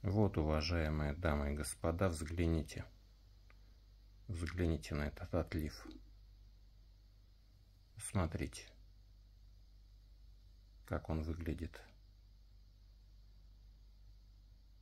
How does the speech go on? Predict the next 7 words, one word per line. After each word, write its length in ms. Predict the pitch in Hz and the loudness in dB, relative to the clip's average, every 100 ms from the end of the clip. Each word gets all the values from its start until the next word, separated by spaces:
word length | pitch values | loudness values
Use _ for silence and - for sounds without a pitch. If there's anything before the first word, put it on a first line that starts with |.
| - - - - - - - - - - - - - - - - - - | -20 -20 -20 -20 -20 -20 -20 -20 -20 -20 -20 -20 -20 -20 -20 -20 -8 2
Не 140 | 98 | 2
питайте 560 | 95 113 113 80 78 95 | 4 2 4 4 2 0
ложных 520 | 92 85 80 82 - | 2 2 2 -2 0
иллюзий 400 | 85 98 101 92 | 2 4 4 2
относительно 840 | 80 85 87 - - - 85 78 | 0 2 0 -2 -4 -2 0 0
тех 320 | - 90 - 82 | 0 0 2 0
людей 460 | 78 87 98 - | 0 2 2 -2